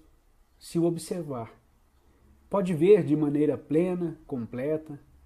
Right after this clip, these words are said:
num relance, sem precisar do tempo analítico.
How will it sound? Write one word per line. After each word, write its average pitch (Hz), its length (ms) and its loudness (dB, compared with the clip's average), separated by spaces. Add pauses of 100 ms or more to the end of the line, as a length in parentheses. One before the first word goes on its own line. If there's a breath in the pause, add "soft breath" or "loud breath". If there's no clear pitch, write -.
(200)
num 165 180 0
relance, 160 840 -2 (340 soft breath)
sem 254 380 0
precisar 170 580 0
do 170 160 -2
tempo 156 320 -2
analítico. 147 580 -6